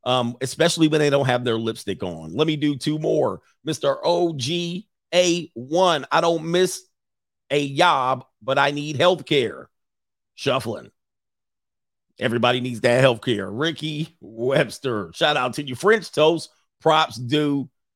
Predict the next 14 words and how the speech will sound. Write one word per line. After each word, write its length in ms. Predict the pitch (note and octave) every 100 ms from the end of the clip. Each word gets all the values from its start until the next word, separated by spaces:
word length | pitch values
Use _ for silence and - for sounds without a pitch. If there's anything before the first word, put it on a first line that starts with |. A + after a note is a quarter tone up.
| _ _ _ -
to 120 | F3+
you, 420 | D3+ C#3 C#3 C#3+ -
our 340 | D3+ C#3 C#3
coach, 520 | B2 - F3+ F3+ C3+
Ricky 420 | - E3+ F3 F3 E3+
Webster 560 | E3+ F#3+ F#3 F3+ F3
in 80 | F3
the 120 | E3
building. 560 | E3+ F#3+ F#3 E3 A#2+ F2 _ _
Wow, 540 | D3 F3+ E3+ A#2+ - - _ _
good 140 | E3 F3
to 100 | E3+
see 160 | E3
you. 340 | E3 B2+ G2+